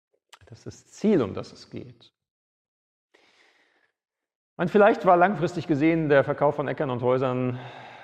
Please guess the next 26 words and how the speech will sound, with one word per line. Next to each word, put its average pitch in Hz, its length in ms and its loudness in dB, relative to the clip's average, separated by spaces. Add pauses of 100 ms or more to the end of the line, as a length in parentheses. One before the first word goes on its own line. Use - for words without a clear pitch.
(160)
wirklich 185 400 0
nicht 160 160 -4
der 165 80 2
klugste 135 540 -4
Weg 226 300 0
dahin. 90 500 -6 (1600)
Aber 165 120 -12
das 190 240 -14
Ziel 127 380 -8
war 151 120 -6
sehr 147 200 -12
wohl 202 180 -10
in 92 80 -14
Gottes - 320 -18
Sinn, - 340 -18 (240)
dafür 143 240 -16
zu 143 160 -10
sorgen, 110 240 -6
dass 120 140 -14
niemand 120 300 -14
Not 139 220 -16
leidet. - 420 -16 (4000)
Und 175 200 -12
nun 220 200 -2
will 214 120 4
ich - 300 -2